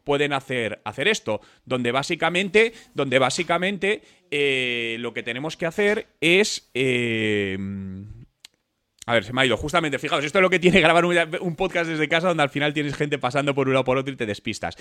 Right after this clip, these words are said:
Bien, mi negocio es físico, ¿no? Entonces, dices, "Oye, ¿puedo vender online? ¿Cuál es la solución? Montar un e-commerce online". Sí te es posible, claro, porque no siempre es posible. Hay ciertos tipos de negocio que a lo mejor no pueden vender online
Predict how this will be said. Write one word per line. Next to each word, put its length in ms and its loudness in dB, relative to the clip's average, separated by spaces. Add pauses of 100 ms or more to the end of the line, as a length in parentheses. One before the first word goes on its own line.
(180)
Bien, 220 4 (140)
mi 100 -2
negocio 500 2
es 360 -6
físico, 600 -4
¿no? 140 4 (180)
Entonces, 480 0
dices, 240 -2
"Oye, 160 2
¿puedo 260 2
vender 280 0
online? 520 -2
¿Cuál 160 -2
es 80 2
la 80 -2
solución? 360 -2
Montar 540 -2
un 140 -6
e-commerce 560 -4 (260)
online". 640 -16 (480)
Sí 280 0
te 100 0
es 100 0
posible, 520 0
claro, 260 2
porque 220 -4
no 100 -2
siempre 260 -6
es 60 -14
posible. 380 -6
Hay 40 -4
ciertos 380 -8
tipos 240 -6
de 80 -4
negocio 480 0 (220)
que 80 0
a 40 4
lo 60 0
mejor 240 2
no 240 0
pueden 320 0
vender 300 -2
online 340 2